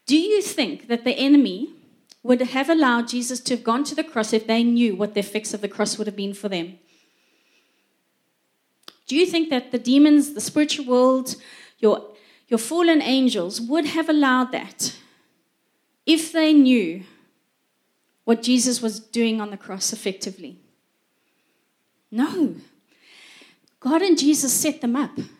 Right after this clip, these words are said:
So that part of the plan was always shrouded in a bit of mystery when you read through the, the, the prophecies of what Jesus would do.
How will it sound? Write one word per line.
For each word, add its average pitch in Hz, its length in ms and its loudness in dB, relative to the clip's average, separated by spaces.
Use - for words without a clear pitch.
So - 180 0
that 262 320 -4
part 320 380 -2
of 285 120 -2
the 240 80 -2
plan 196 680 -6
was 240 220 2
always 370 240 0
shrouded 320 500 2
in 269 100 2
a 262 60 0
bit 254 160 -4
of 254 100 -10
mystery 247 400 -4
when 226 200 -2
you 226 80 0
read 240 240 -2
through 247 260 -6
the, 214 280 -6
the, 214 420 -4
the 233 80 -2
prophecies 262 680 -4
of 220 100 -4
what 220 140 -4
Jesus 226 360 -2
would 214 160 -8
do. 185 300 -6